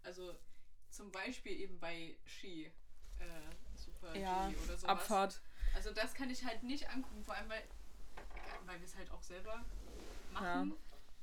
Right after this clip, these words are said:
Speaker 1: können. Also, naja, nicht in dem Maß, aber es ist halt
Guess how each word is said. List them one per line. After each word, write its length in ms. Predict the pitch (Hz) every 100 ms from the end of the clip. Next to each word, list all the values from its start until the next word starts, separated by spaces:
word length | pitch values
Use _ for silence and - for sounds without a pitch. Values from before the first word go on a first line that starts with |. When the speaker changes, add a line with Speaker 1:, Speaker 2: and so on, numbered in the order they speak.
| -
Speaker 1:
können. 440 | - 233 262 302 320 - -
Also, 240 | 196 175 -
naja, 200 | 170 156 -
nicht 240 | 165 165 -
in 80 | 165
dem 180 | 156 156
Maß, 320 | 175 226 254
aber 500 | 175 196 202 208 226 - - - - -
es 120 | 208
ist 140 | 208 233
halt 140 | 185